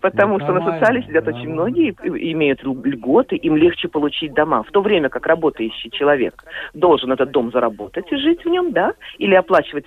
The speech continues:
Speaker 1: съемное жилье и жить в нем. Соответственно, социаль-, социальщик, вот человек, сидящий на социале, он может получить, э, дом,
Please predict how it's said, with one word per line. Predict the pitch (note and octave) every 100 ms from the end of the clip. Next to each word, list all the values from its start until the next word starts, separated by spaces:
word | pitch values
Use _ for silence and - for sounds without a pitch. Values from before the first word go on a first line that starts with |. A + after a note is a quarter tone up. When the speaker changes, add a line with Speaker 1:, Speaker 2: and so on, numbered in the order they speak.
| -
Speaker 1:
съемное | D3 A#2+ A#2 A#2
жилье | B2 A#2+ A#2+
и | - B2
жить | A#2 -
в | A2
нем. | G#2 E2+ - - - - -
Соответственно, | F#3+ F3 E3+ E3+ - E3 E3 D#3 D3+ -
социаль-, | - - A4 C5+ G#4 - _ -
социальщик, | A#3+ A3+ G#4+ C#5 - F4
вот | C3 - _
человек, | - A#3+ G3
сидящий | D#3+ D#3 -
на | D3
социале, | D3+ - D3+ A2+ B2 - - -
он | E4 B4+ G#4
может | D#4+ F#4 F4 -
получить, | B3 A3+ - - C4 D#4 - -
э, | G3+ F#3+ F#3+ F#3+ - - -
дом, | E3 A#3+ A3+ D#3+